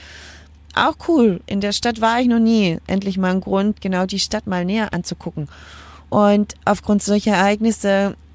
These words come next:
haben wir uns schon ganz, äh, viele tolle Erfahrungen machen dürfen und Ecken erkundet,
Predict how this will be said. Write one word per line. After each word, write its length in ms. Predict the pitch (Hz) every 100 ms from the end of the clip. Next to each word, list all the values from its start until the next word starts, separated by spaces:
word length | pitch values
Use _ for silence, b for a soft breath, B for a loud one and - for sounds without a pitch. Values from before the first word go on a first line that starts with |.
| -
haben 320 | 202 185 190
wir 140 | 190 185
uns 120 | 190
schon 120 | 185
ganz, 680 | 185 185 208 - - - -
äh, 260 | 180 190 185
viele 240 | - 190
tolle 220 | - 214
Erfahrungen 500 | 196 185 214 214 202
machen 240 | 185 185 180
dürfen 520 | 226 254 240 208 196
und 160 | - 180
Ecken 240 | 240 - 214
erkundet, 600 | 185 - 247 226 208